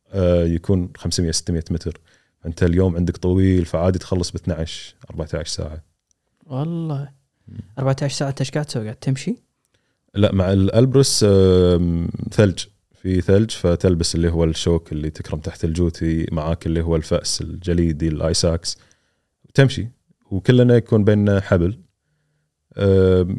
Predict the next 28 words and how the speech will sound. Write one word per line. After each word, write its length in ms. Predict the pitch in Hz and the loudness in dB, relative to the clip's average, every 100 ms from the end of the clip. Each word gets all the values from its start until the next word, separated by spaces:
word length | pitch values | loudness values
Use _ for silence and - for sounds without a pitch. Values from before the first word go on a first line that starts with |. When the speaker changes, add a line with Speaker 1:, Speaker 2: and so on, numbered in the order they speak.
| - | 0
Speaker 1:
كل 100 | 120 | 2
مرة 220 | 117 107 | 4 4
واحد 280 | 104 101 95 | 4 4 2
ياخذ 260 | 90 - 87 | 0 0 0
الليد. 380 | 87 85 - - _ _ _ _ _ _ | 2 0 -2 -12 _ _ _ _ _ _
منو 160 | 101 98 | 0 2
يكون 260 | 95 92 87 | 2 -2 0
أول 260 | 92 90 | 2 2
ومنو 140 | 85 82 | 2 -2
يكون 200 | 92 87 | -2 -2
آخر. 440 | 90 - 87 - - | -2 -2 -6 -6 -2
طبعا 220 | 90 90 | 0 2
القايد 300 | 90 98 87 | 2 4 2
يكون 200 | 82 87 | 0 -2
قدام. 380 | 76 82 87 107 - _ _ _ _ _ _ - | -2 -4 -2 -4 -8 _ _ _ _ _ _ -4
آه، 200 | 92 92 | 0 2
دائما 320 | 104 110 98 | 4 6 4
الحلقة 500 | 92 90 - 104 95 | 2 0 2 2 2
الأضعف 500 | 92 117 101 107 - | 2 0 0 -2 -2
يكون 300 | - 104 98 - - | -2 0 0 -6 -6
هو 280 | 104 101 95 | 0 2 4
اللي 380 | 92 90 85 - - | 4 2 -2 -10 -10
قدام 360 | 92 90 98 92 | -6 2 2 4
ال-، 240 | 85 - | 0 -2
قدام 480 | - 95 85 95 92 | -6 -6 0 2 2
القايد 560 | 87 80 80 101 123 - - | 0 -2 2 2 2 -2 -6
بحبل 300 | - 98 87 | 0 0 0
قصير، 380 | - 90 - | 0 -2 -2